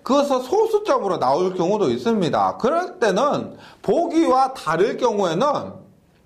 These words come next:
루트 칠백이십오 가나다란 눌러가지고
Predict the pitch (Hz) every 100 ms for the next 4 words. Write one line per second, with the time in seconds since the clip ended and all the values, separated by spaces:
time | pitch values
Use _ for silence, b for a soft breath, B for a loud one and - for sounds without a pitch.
0 | _ _ _ _ _ _ _ B B B
1 | - 208 359 370 311 - 349 339 330 311
2 | 247 285 294 262 262 185 - - - 220
3 | 311 320 262 240 233 190 277 277 196 180
4 | 190 254 262 -